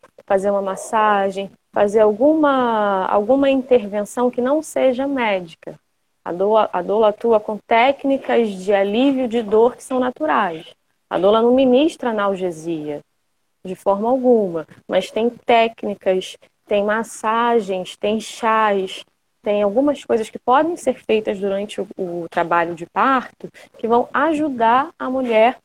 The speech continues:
a não sentir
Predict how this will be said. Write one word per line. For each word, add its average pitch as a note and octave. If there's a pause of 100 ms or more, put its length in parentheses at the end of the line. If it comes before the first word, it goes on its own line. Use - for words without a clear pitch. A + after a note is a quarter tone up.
(340)
a B3
não A#3+
sentir B3